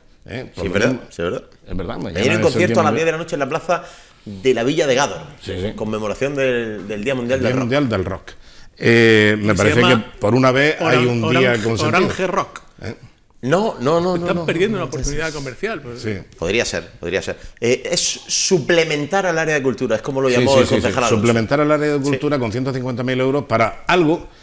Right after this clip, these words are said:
Speaker 1: pero que no se sabe muy bien lo que es, aunque se deja entrever que podría ser otro pelotazo, otra proyección artística, eh, de, de repercusión mundial, como ha sido lo de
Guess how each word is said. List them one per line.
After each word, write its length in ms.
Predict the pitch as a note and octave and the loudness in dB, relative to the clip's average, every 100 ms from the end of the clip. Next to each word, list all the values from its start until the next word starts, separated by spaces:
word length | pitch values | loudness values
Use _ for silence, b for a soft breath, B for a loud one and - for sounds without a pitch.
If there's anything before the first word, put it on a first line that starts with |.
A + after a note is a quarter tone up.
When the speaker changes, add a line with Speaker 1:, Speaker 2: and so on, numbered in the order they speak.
| b b - | b b -2
Speaker 1:
pero 160 | A#2+ A2+ | 0 2
que 80 | |
no 120 | C3+ D#3 | 2 0
se 100 | E3+ | 2
sabe 200 | E3 C#3+ | 2 4
muy 120 | B2 | 4
bien 160 | A#2+ | 4
lo 100 | G#2 | 2
que 220 | G2+ D3 C#3 | 2 0 0
es, 280 | E2 - B B - | -2 -10 B B -4
aunque 280 | A#2 B2+ | -2 0
se 100 | F#2+ C3 | 0 2
deja 200 | E3+ F3 | 2 2
entrever 420 | D3+ D3+ D#3+ D#3 | 2 2 4 2
que 120 | C#3 | 2
podría 280 | A2+ B2+ D#3 | 0 0 0
ser 260 | - D3+ C#3+ | 2 0 0
otro 520 | - C3 D3 D3+ D3 C3+ | 2 4 6 6 4 2
pelotazo, 540 | C#3+ C3+ D3+ C#3+ C3+ | 4 4 2 2 2
otra 1300 | C3+ C3+ C3 B2 B2+ D3+ B2+ - C3 C3+ C3+ B2 C3+ | 2 0 -2 -2 -2 -2 -2 -2 0 0 0 0 -2
proyección 680 | B2 B2+ B2 C3+ C#3+ C#3+ C3+ | 0 0 0 4 4 4 0
artística, 680 | A#2 B2 B2+ C#3+ C3+ A#2 C#3+ - B B F3+ - | -2 -4 0 0 0 -2 -2 -4 B B -14 -2
eh, 280 | A#2 A2+ G2+ | 2 2 4
de, 580 | A2+ A2+ G#2+ G#2 G2+ G#2 G2+ G2 | 4 4 2 2 0 -2 -4 -2
de 840 | G#2 G2+ F2+ E2+ D#2+ F2 A2+ B2 | 0 0 0 -6 -8 -6 -2 2
repercusión 600 | C3+ C3 B2+ B2+ A2+ D3 | 2 4 2 2 4 4
mundial, 500 | C3 G#2 F2+ F2 A#2+ | 4 2 -2 -6 -6
como 260 | - F#2 E2+ | -6 -8 -8
ha 120 | D#2 | -8
sido 240 | - G#2 | -2 0
lo 140 | F#2+ F#2+ | 0 0
de 260 | F#2 D#2+ | -2 -4